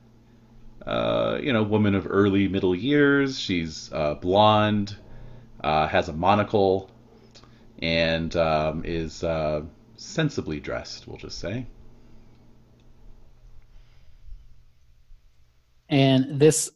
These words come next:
Speaker 2: young woman and gentleman are leaving the building, like, coming towards us, I guess?
Speaker 1: Indeed. So he's, uh, he seems to be escorting her across the, uh, courtyard of the factory, and one of the goons,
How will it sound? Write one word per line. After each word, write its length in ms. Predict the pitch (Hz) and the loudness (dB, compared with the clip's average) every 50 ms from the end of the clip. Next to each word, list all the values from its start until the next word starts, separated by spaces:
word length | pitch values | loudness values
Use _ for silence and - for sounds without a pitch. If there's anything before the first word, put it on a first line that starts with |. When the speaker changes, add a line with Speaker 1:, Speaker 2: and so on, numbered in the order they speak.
| _ - | _ -8
Speaker 2:
young 400 | 165 147 139 139 135 131 131 127 | -2 2 4 6 6 6 6 6
woman 380 | 131 131 131 131 131 127 131 | 6 6 6 6 6 4 2
and 340 | 131 139 123 123 123 127 127 - - _ _ _ _ _ - 165 143 135 | 0 -2 -2 -2 -2 -2 -4 -8 -12 _ _ _ _ _ -10 -8 -6 -2
gentleman 360 | 135 131 127 127 127 127 131 | -2 0 0 2 2 2 2
are 180 | 131 131 127 | 2 4 4
leaving 480 | 127 127 131 135 135 131 131 123 120 120 | 4 6 6 8 6 6 6 4 4 4
the 80 | 113 117 | 2 0
building, 460 | 120 117 113 113 - - 117 117 117 - - - | 0 0 0 0 -2 -6 -10 -10 -12 -10 -8 -6
like, 160 | 127 117 - | -6 -4 -2
coming 260 | - 135 123 113 113 | -2 -2 -2 -2 -4
towards 340 | - - 131 127 135 135 - | -2 -2 -2 0 -2 -2 -4
us, 320 | - 151 151 160 - - 156 | -4 -4 -4 -4 -4 -6 -8
I 60 | 147 | -6
guess? 400 | 147 160 170 175 - - - - _ _ _ _ _ - - _ _ _ _ _ - - | -4 -4 -4 -6 -8 -14 -20 -20 _ _ _ _ _ -20 -20 _ _ _ _ _ -10 -4
Speaker 1:
Indeed. 440 | 110 107 98 92 85 76 73 76 - | -2 0 0 0 -2 -6 -8 -10 -6
So 540 | - - 101 92 92 90 90 87 90 87 - - - - - - - - - | 0 4 4 6 6 6 4 2 0 0 -4 -8 -20 -20 -20 -20 -20 -20 -8
he's, 320 | - 110 107 104 92 87 98 | -2 0 0 0 2 4 4
uh, 340 | 87 82 80 80 80 76 62 | 4 6 6 4 4 2 0
he 100 | 85 87 | -2 -6
seems 200 | - 110 101 90 | -4 -2 -2 -2
to 40 | 85 | -2
be 120 | 82 - | -2 -2
escorting 480 | 87 85 - - - 92 85 85 82 85 | -2 -4 -4 -2 0 0 0 0 -2 -4
her 460 | 85 85 82 82 82 82 82 82 - - - - - - - - - - | -4 -4 -2 -2 -2 -4 -4 -6 -8 -12 -20 -20 -20 -20 -20 -20 -18 -16
across 540 | - - - - 87 78 76 73 - - - | -16 -10 -4 0 0 2 2 0 -2 -6 -10
the, 500 | - 82 78 76 76 76 73 73 73 - - | -8 -6 -4 -4 -4 -4 -4 -4 -6 -6 -6
uh, 240 | 76 73 71 71 | -6 -6 -6 -8
courtyard 600 | - - - 85 73 - 85 82 80 80 78 73 | -8 -4 -4 -4 -2 -2 -2 -2 -2 -2 -4 -6
of 140 | 78 71 - | -6 -10 -12
the 60 | - | -12
factory, 880 | - - 101 101 101 98 - - 92 90 92 90 87 87 87 87 87 - - - - - - - - - | -6 0 2 4 2 2 0 -2 0 2 2 4 4 2 2 0 -4 -8 -20 -20 -20 -20 -20 -18 -12 -8
and 320 | 76 73 73 73 73 73 | -6 -6 -6 -6 -6 -6
one 120 | 73 73 | -8 -8
of 100 | 73 71 | -8 -8
the 80 | 71 78 | -10 -10
goons, 680 | 71 - 82 82 80 80 80 80 78 76 - - - | -10 -8 -8 -8 -6 -8 -8 -8 -8 -10 -12 -14 -16